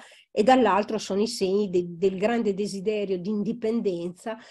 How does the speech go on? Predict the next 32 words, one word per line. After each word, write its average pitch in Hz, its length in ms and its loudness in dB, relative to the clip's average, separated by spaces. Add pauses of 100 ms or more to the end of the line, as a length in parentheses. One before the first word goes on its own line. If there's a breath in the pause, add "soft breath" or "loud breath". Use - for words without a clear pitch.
(140)
eh, 180 480 0
perché 190 280 0
in 185 220 0
fondo 220 300 0
il 175 80 4
sogno 208 300 0
di 180 100 -8
questi 185 280 -4
giovani 185 360 -2
che 180 120 -6
anche 185 200 -2
noi 202 140 4
abbiamo 185 280 0
incontrato 185 640 -2
è 185 160 0
un 190 140 0
sogno 196 340 -2
di 180 140 -4
essere 175 640 -2
Europa. 185 580 -4
Loro, 180 420 -2
mm, 151 320 -12
sono 180 380 0
vissuti 175 520 -2
dopo 214 280 4
il 175 100 -2
crollo, 180 480 0
sono 170 200 -8
nati 196 380 -2
soprattutto 180 420 -10
i 185 80 -4
giovani 185 400 0